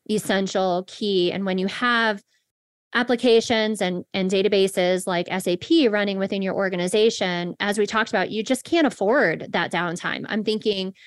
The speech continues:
you know, even more so, you, you touched on it a little bit ago, logistics are impacted. The entirety of your supply chain. I start to now think about manufacturing and healthcare. I mean, there are a lot of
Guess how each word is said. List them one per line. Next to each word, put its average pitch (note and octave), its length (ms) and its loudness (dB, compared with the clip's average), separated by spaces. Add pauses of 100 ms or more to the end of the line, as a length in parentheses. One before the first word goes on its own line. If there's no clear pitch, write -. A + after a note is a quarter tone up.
(180)
you G#3+ 60 -6
know, G3+ 60 -2
even G3 300 0
more G3+ 260 0
so, G3 200 0
you, F#3+ 200 2
you A3+ 140 0
touched G#3+ 300 -2
on G3 140 0
it F3+ 100 -2
a F#3 60 0
little F3+ 200 0
bit G3 160 0
ago, F3 380 0
logistics G#3+ 680 -2
are F#3 180 -2
impacted. E3 800 -2
The F3+ 140 -2
entirety G#3+ 580 0
of F#3+ 100 0
your F#3 300 0
supply G#3+ 500 -2
chain. E3 440 -6 (360)
I G3+ 100 0
start G3 260 -2
to F#3 180 0
now F#3+ 220 0
think G3+ 240 -4
about F#3 380 0 (200)
manufacturing G#3 1040 -2
and E3+ 140 -6
healthcare. A#3 580 -2
I F#3 60 -4
mean, G3+ 320 -8
there G3+ 240 0
are A3+ 220 2
a F#3+ 100 2
lot G3 320 0
of G3+ 180 0